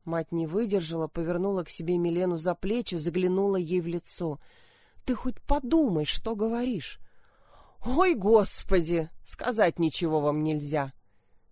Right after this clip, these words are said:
Милена откинулась назад, затылком на подушку. Вытянулась на постели в струнку, голову повернула, стала блестящими глазами смотреть на фонарь. Людмила молчала,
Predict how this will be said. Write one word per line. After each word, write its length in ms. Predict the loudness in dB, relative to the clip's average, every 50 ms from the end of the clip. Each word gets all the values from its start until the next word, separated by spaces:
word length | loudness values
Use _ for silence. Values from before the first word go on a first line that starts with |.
| _ _ _ -8
Милена 460 | -4 -2 -2 0 -2 -2 -2 -2 -4
откинулась 640 | -4 -8 -8 -6 -4 -2 -2 -4 -4 -6 -8 -6
назад, 520 | -4 -4 -4 -4 -2 -2 -4 -4 -6 -8 -16 -20 _ _ -14
затылком 600 | -8 -8 -8 -6 -4 -4 -4 -4 -4 -6 -8 -8
на 80 | -8
подушку. 680 | -8 -8 -8 -8 -8 -10 -12 -12 -14 -18 -18 -20 -20 -20 -20 -20 _ _ _ _ _ _ _ _ _ -10
Вытянулась 760 | -2 0 0 0 0 0 0 0 0 2 0 -2 -2 -4 -6
на 80 | -6 -4
постели 640 | -4 -4 -2 -2 -4 -4 -2 0 0 0 0 -2
в 60 | -2 -2
струнку, 600 | -4 -4 -2 -4 -4 -2 -2 -4 -4 -4 -6 -6
голову 480 | -4 -2 0 0 0 0 -2 -4 -6
повернула, 800 | -6 -6 -6 -4 -4 -4 -4 -2 -2 -2 -2 -2 -2 -2 -2 -4 -6 -14 -20 _ -20 -20 _ -20
стала 320 | -8 -2 0 0 2 0
блестящими 680 | 0 -2 -4 -4 -4 -2 -2 -2 -2 -2 -4 -4 -4
глазами 500 | -2 -2 0 -2 0 0 0 0 0 0 -2
смотреть 500 | -2 -4 -4 -6 -4 -4 -6 -6 -6 -6
на 80 | -8
фонарь. 520 | -8 -6 -6 -4 -4 -4 -6 -8 -8 -12 -16 _ _ _ _ _ _ _ -20 _ _ _ _ _ _ _ -6 -2
Людмила 400 | 0 4 6 6 6 6 4 2
молчала, 720 | 0 -2 -4 -4 -6 -8 -6 -6 -4 -4 -6 -8 -10 -12